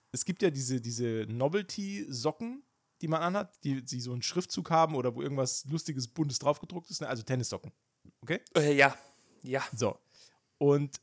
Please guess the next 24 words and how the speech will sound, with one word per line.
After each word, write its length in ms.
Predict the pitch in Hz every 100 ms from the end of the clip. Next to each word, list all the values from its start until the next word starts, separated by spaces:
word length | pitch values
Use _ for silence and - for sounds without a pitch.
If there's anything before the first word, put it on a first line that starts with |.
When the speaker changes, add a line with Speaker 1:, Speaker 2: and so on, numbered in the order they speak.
| -
Speaker 1:
ähm, 480 | 131 127 123 120 - _ _ _ _ - _ _ _ _ _
meine 240 | 117 151 -
Frau 420 | 107 190 175 113
hat 160 | 151
sich, 260 | 165 143 - _ _ _ _ _ _ _ _
<laughs> 320 | - - -
hatte 160 | 156 156
sich 120 | 151 143
ein 60 |
neues 200 | 160 180
Paar 160 | - 131
Socken 240 | 202 160
gekauft. 440 | 113 - 101 - _ _ _ _ -
Speaker 2:
Ja. 200 | 110 107
Speaker 1:
Und 100 | 139
da 100 | 135
war 140 | 135 147
ein 100 | 147
Schriftzug 640 | - - 180 - - -
drauf. 340 | - 107 107 - _ _
Speaker 2:
Okay. 380 | 139 - 123 151 - _ _ _ _ _ _
Speaker 1:
Und 280 | 156 156 147
Speaker 2:
Krass. 380 | 117 123 - - _ _ -
Speaker 1:
ähm, 460 | 139 135 135 131